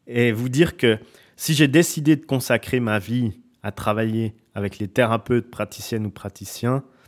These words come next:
à défaut d'en être un moi-même, c'est grâce en fait à votre vocation. Et vous faites confiance donc aux lois de la nature, dans la plupart du temps, en tout cas dans le bien-être ou le mieux-être,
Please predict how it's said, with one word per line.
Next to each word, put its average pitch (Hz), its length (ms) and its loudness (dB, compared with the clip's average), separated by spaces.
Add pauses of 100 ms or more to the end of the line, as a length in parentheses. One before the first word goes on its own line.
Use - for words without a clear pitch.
(580)
à 123 140 4
défaut 135 760 2 (220)
d'en 110 260 -2
être 117 260 -4
un 117 60 0
moi-même, 110 540 -2 (220)
c'est - 180 -6
grâce 113 320 -2
en 113 60 -4
fait 117 240 -2
à 107 80 2
votre 104 220 -6
vocation. 107 560 -4 (600)
Et 120 220 2
vous 123 180 -2
faites 160 260 2
confiance 151 600 2
donc 110 340 -6 (280)
aux 117 60 -2
lois 123 200 4
de 117 60 0
la 117 100 4
nature, 139 560 -2 (480)
dans 117 100 2
la 110 100 2
plupart 110 380 -2
du 107 120 -10
temps, 135 260 -2
en 127 40 -10
tout - 140 -18
cas 110 140 -4
dans 107 140 -4
le 104 80 -4
bien-être 110 440 -2
ou - 20 -4
le 107 60 -2
mieux-être, 104 540 -6